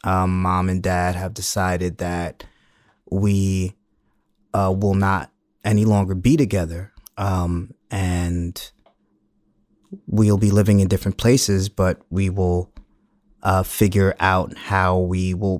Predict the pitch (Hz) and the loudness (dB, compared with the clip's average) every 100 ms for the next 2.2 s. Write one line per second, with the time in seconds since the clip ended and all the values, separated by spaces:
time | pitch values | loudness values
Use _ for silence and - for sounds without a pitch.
0 | _ 98 95 95 92 95 92 90 90 - | _ -2 0 0 0 2 0 -2 -6 0
1 | 110 120 95 - 71 156 92 98 95 92 | 4 4 2 -2 -8 -6 -2 2 2 2
2 | 90 | 0